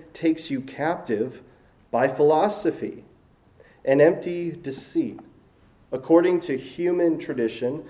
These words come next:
according to the elemental spirits of the world, and not according to Christ." Any teaching that is drawing your attention away from the sufficiency of Christ, or is somehow implying that you need to do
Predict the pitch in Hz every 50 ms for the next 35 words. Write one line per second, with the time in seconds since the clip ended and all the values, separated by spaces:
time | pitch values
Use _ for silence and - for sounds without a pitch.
0 | - - - 139 139 - - - 170 202 196 170 143 139 143 143 139 - 143 131
1 | 131 147 170 190 175 156 147 - - 143 131 131 - - - - - - 180 175
2 | 156 190 - - - 123 113 110 113 110 117 147 180 175 143 123 117 107 107 104
3 | 110 113 123 147 165 180 170 - - - - - _ _ _ - 104 101 - -
4 | 160 165 147 113 107 98 95 95 98 - - - _ _ _ _ _ - - -
5 | - 156 151 117 92 85 - - - - - - _ _ - _ _ _ _ _
6 | _ _ _ _ _ _ _ _ _ _ - - 143 180 185 - - - 180 190
7 | 185 - - 147 135 131 131 123 123 123 120 120 117 113 113 110 110 - - -
8 | - _ _ _ _ _ _ _ _ - 107 104 117 131 151 170 180 180 175 170
9 | 156 147 - 170 160 165 - 156 139 135 131 131 143 151 135 123 117 - - 117
10 | 113 110 104 107 - - 110 - - - - 160 160 - 139 127 117 - - 120
11 | 110 104 101 101 - - 139 131 107 107 113 - - 113 104 101 - - 117 117
12 | 117 113 110 107 - - 120 117 117 113 107 104 95 104 107 131 156 175 175 170
13 | 170 170 - 127 - - 143 151 160 156 156 156 156